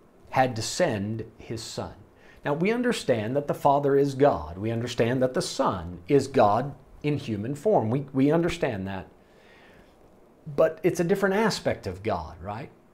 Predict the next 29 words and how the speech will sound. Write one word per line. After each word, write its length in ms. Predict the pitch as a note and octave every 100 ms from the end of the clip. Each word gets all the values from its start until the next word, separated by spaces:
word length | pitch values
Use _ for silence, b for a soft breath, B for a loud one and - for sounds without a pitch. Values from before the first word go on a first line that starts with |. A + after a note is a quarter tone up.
| _ _
Now 260 | A#2+ C#3+ F#3+
we're 160 | F#3+ D3
focusing 640 | - F#3+ F#3 E3 - E3+
in. 160 | E3+ A#2
Remember 300 | A#2 E3 D#3
last 280 | D#3 D#3 E3+
night, 200 | D#3+ -
telescoping, 640 | D#3 D#3+ D#3 E3+ E3+ E3
we 80 | A#2+
zoom 340 | A2 C#3+ D#3
in 100 | D#3
a 40 | D3
little 200 | D3+ C#3+
bit 180 | C#3+
more 280 | B2+ D3+ C3
at 120 | - G2
one 580 | A#2 C#3+ F3+ F#3+ F#3
specific, 640 | E3+ - D3+ D3 F3 E3+ - -
uh, 280 | C3+ A#2+ -
specific 560 | - C#3 D#3 - -
facet 640 | - - E3 E3 - - -
of 200 | A2+ F#2+
God. 300 | G#2+ F2 F#2+ B B B B
That 160 | C#3 C#3
is, 220 | D3 A#2
God 320 | C3 D3 D3+
as 280 | - D#3 E3+
a 140 | E3+
father 720 | E3 - G#3+ E3+ F#2 F2 G2+